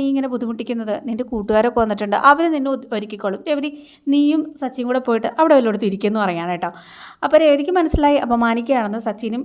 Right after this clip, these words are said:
സച്ചിക്കും മനസ്സിലായി. പക്ഷെ അവരൊന്നും പ്രതികരിക്കാതെ നേരെ ചെന്നിരിക്കുകയാണ്. അപ്പോഴേക്കും സച്ചിയോട് രേവതി പറയാണ്, "ഇവിടുന്ന് നമുക്ക്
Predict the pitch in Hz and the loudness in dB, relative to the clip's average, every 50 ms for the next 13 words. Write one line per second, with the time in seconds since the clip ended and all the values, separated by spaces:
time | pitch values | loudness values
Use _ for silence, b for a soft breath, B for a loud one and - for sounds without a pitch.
0 | - - - 226 233 - - 262 269 269 233 214 - 202 165 208 - 254 - 294 | -8 -6 -6 -6 -4 -4 -2 -2 0 -2 -2 -4 -6 -6 -6 -6 -6 -4 0 0
1 | 302 302 330 339 320 277 294 294 294 311 277 269 247 247 233 226 233 220 208 208 | 2 2 2 4 4 4 2 2 2 2 0 0 -2 -2 -4 -4 -4 -4 -4 -4
2 | 226 262 277 277 277 277 294 294 302 277 269 262 233 196 202 - - 214 185 160 | -4 -4 -2 -2 -2 -2 -2 0 0 0 0 0 -2 -4 -4 -2 -2 0 0 -2
3 | 160 - B B B B B B B B 294 294 302 311 311 302 320 302 302 277 | -4 -10 B B B B B B B B 0 0 0 0 -2 -2 -2 0 0 -2
4 | 269 277 - 262 247 240 233 233 240 233 226 233 240 254 262 233 202 190 190 190 | 0 0 2 2 2 2 2 0 0 0 0 -2 0 0 0 0 0 0 -2 -2
5 | 196 - - - 277 277 294 302 311 349 339 311 254 233 - | -4 -6 -6 -4 -2 -2 -2 -2 -2 -2 -2 -2 -4 -4 -4